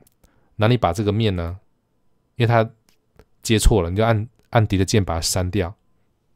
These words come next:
这里把它删掉，像这样，然后再把多的面删掉，点这里把它删掉，结果你，你会发现它会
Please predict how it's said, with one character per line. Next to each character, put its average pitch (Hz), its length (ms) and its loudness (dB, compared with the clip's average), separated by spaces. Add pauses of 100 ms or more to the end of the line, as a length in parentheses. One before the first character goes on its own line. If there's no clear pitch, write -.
(340)
这 110 100 -4
里 87 180 -6 (1200)
把 87 120 -2
它 92 60 -4
删 95 240 -4
掉， 92 240 -6 (1080)
像 101 180 -8
这 95 100 -6
样， 90 140 -8
然 98 80 -2
后 110 60 0
再 131 80 2
把 98 140 0
多 104 180 -2
的 101 100 -2
面 104 220 -2
删 92 220 -6
掉， 95 180 -2
点 90 180 -6
这 98 120 -4
里 87 160 -6 (800)
把 87 80 -4
它 85 80 -4
删 92 180 -6
掉， 92 160 -4
结 120 100 -2
果 120 60 2
你， 98 200 -6
你 107 80 -4
会 110 40 -4
发 113 160 -2
现 120 100 -2
它 110 140 -6
会 110 160 -2